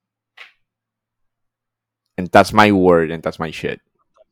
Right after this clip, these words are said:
Speaker 2: encojonado.
Speaker 1: ¿Ah?
Speaker 2: Ah, porque estás tan enco-,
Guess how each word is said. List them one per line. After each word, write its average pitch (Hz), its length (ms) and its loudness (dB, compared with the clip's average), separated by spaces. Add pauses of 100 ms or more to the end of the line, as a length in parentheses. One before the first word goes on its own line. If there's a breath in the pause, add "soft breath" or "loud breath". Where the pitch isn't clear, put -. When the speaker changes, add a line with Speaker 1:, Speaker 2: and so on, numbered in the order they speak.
Speaker 2:
encojonado. 143 680 -20 (2750)
Speaker 1:
¿Ah? 120 220 6
Speaker 2:
Ah, - 40 -10
porque 180 180 -14
estás 143 160 -18
tan 170 200 -14
enco-, 208 240 -12